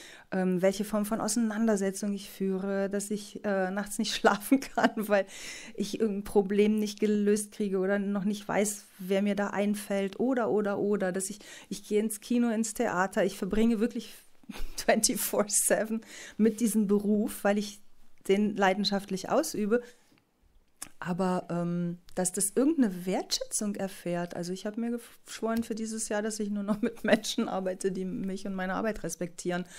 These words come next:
weil ich das einen wesentlichen Punkt der Zusammenarbeit finde. Aber ich sitze hier mit zwanzig Jahren Berufserfahrung und kann leider sagen, dass das nicht immer der Fall ist. Also dass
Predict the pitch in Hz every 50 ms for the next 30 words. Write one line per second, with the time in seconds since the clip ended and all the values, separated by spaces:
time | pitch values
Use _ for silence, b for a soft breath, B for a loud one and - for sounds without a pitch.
0 | B B B B B B B B B - 170 185 185 190 185 190 190 - - -
1 | - 190 - - - 185 185 - - 180 175 165 156 180 196 214 214 220 220 202
2 | 208 202 202 208 196 190 - - - - 202 208 226 226 - - 196 196 - -
3 | 202 180 190 190 262 320 - - 156 156 165 160 156 - - - 170 160 160 160
4 | 160 160 165 165 - - 165 170 175 170 175 - - - - - 185 185 - -
5 | - 254 214 226 233 262 311 349 370 - - - - - 190 185 - - 175 175
6 | 196 240 240 233 226 202 202 208 208 202 202 180 190 - - - 220 220 - 220
7 | 226 240 247 254 - 196 190 - - - - 180 196 214 214 170 160 170 185 220
8 | 226 226 196 175 170 160 165 185 240 247 220 202 196 - - 165 170 - - 190
9 | 214 220 - 226 233 233 240 233 233 240 - - - - 233 - - 175 - -
10 | - _ - 175 175 165 180 175 180 185 180 -